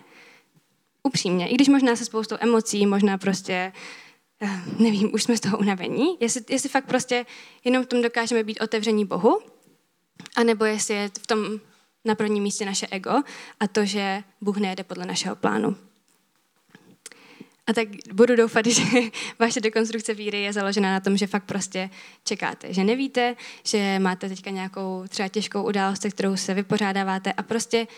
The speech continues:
jenom jednoduše nevíte. A pokud to tak je, tak já mám ještě nakonec pár tipů, ehm, co s tím, jak jako dekonstruovat zdravě v uvozovkách.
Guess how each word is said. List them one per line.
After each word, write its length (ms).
jenom 280
jednoduše 400
nevíte. 360
A 40
pokud 200
to 100
tak 200
je, 140
tak 160
já 120
mám 140
ještě 220
nakonec 460
pár 200
tipů, 460
ehm, 440
co 120
s 100
tím, 340
jak 200
jako 180
dekonstruovat 800
zdravě 500
v 100
uvozovkách. 640